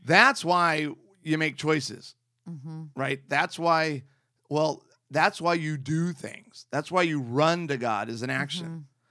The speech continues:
Speaker 1: Seeking understanding is an action.
Speaker 2: Mm-hmm.
Speaker 1: And so to wrap it up, we gotta put into practice what we learn.
Speaker 2: Yeah.
Speaker 1: 'Cause what's the point of knowledge if we don't use it?
Speaker 2: Exactly.
Speaker 1: Right? And that, I'm telling you,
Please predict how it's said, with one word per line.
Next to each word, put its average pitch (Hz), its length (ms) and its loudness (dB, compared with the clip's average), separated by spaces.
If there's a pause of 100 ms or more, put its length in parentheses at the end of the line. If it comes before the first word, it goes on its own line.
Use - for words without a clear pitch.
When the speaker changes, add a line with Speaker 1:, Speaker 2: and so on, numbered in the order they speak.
Speaker 1:
Seeking 208 600 -6
understanding 156 840 -6 (640)
is 147 200 0
an 151 100 0
action. 147 380 -6 (480)
Speaker 2:
Mm-hmm. 160 240 -12
Speaker 1:
And 139 140 -4
so 147 420 0 (580)
to 151 120 -4
wrap 147 400 2
it 151 100 0
up, 175 340 4
we 147 200 0
gotta 180 300 2
put 165 280 -2
into 165 220 -2
practice 143 600 -6
what 135 160 -6
we 147 80 -2
learn. 175 380 -8 (380)
Speaker 2:
Yeah. 226 320 -10 (100)
Speaker 1:
'Cause 170 180 -4
what's 208 200 0
the 190 100 -4
point 190 280 0
of 151 120 -6
knowledge 165 460 0
if 139 100 -6
we 151 60 -2
don't 147 180 -2
use 156 320 -6
it? - 220 -14
Speaker 2:
Exactly. 135 600 -8 (400)
Speaker 1:
Right? 165 240 0
And 151 180 -4
that, 214 420 2
I'm 190 160 2
telling 214 380 2
you, 135 300 -4